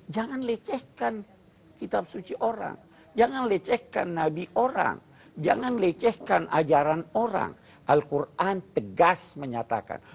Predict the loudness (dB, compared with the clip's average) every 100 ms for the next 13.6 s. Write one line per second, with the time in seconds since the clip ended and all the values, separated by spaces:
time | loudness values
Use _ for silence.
0 | -16 -4 -2 0 0 -4 -8 -10 -6 -6
1 | -6 -8 -6 -4 -6 -6 -8 -8 -8 -8
2 | -8 -6 -6 -6 -8 -10 -12 -12 -10 -10
3 | -12 -10 -4 -4 -4 -10 _ -20 _ -6
4 | -6 -6 -8 -8 -8 -10 -6 -4 -4 -6
5 | -8 -10 -12 -18 -18 -20 -20 -18 -20 -20
6 | -20 -20 _ _ -20 _ -12 -6 -4 -4
7 | -4 -6 -6 0 0 0 -4 -4 -2 0
8 | 0 -2 -10 -8 -8 -12 -20 -6 -4 -2
9 | 2 4 4 0 -6 -6 -8 -4 -2 -2
10 | -2 -10 -12 -12 -8 -8 -10 -8 -8 -8
11 | -14 -16 -20 -20 _ _ _ _ _ _
12 | _ _ _ _ _ _ _ -6 -6 -6
13 | -8 -10 -8 -4 -4